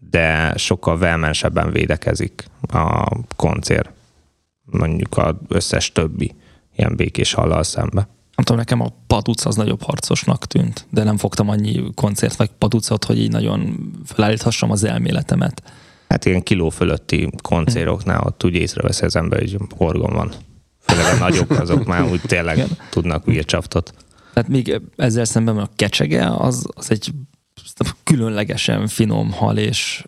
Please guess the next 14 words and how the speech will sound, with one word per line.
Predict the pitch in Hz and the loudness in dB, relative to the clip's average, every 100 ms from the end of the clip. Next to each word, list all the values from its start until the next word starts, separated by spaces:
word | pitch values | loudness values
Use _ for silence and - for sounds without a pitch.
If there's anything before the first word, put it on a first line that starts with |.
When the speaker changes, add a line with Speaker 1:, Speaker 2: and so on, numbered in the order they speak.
| - | 0
Speaker 2:
küzdőértékben | 123 101 110 107 - 110 104 107 107 85 - - | 0 2 0 0 0 0 2 0 0 -4 -12 -8
nem | - 104 | -2 0
tudom | 104 110 107 113 110 113 | 0 0 0 0 0 0
belőni, | 110 120 120 123 | 2 0 0 0
de | 113 | 0
hogy | 113 113 | 0 -2
ott, | 113 - - | -4 -6 -4
ott | 120 - | -4 0
inkább | 117 120 113 113 | 0 0 -2 0
érezném | - - 104 117 | 0 0 0 0
a | - | 2
lobby | - - 110 113 | 2 2 0 0
erőt, | - - - | 0 -2 -2
vagy, | - - | -2 -2